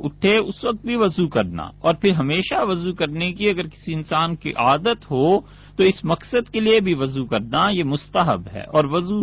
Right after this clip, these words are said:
ہے اور اس کے بعد اس نے کوئی بھی ایسی عبادت کر لی جس کے لیے وضو ضروری تھا، مثلاً درمیان میں طواف کر لیا، مثلاً ایک مرتبہ وضو کر کے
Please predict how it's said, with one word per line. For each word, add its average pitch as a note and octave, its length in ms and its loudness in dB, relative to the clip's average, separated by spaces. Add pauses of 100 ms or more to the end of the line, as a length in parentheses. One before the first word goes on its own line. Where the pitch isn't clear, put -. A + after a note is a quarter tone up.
ہے F3 340 2
اور - 280 -2
اس - 200 -6
کے G3 120 0
بعد G3+ 240 2
اس F#3+ 220 -10
نے E3 100 -6
کوئی A#3+ 340 -4
بھی C#4 200 -6
ایسی F#3 540 -4
عبادت B2+ 500 2
کر G2+ 100 -2
لی A2 280 -2
جس E3+ 200 -8
کے F#3 140 -2
لیے F#3 180 2
وضو F3 280 0
ضروری B2 480 0
تھا، - 160 -12 (560)
مثلاً A3 380 2
درمیان F3+ 400 2
میں D#3+ 120 -2
طواف A2 440 2
کر F2+ 120 -4
لیا، E2+ 280 -8 (720)
مثلاً G#3+ 360 2
ایک G#3 180 2
مرتبہ G3 360 2
وضو E3+ 260 -2
کر G3+ 160 -2
کے G#3+ 260 0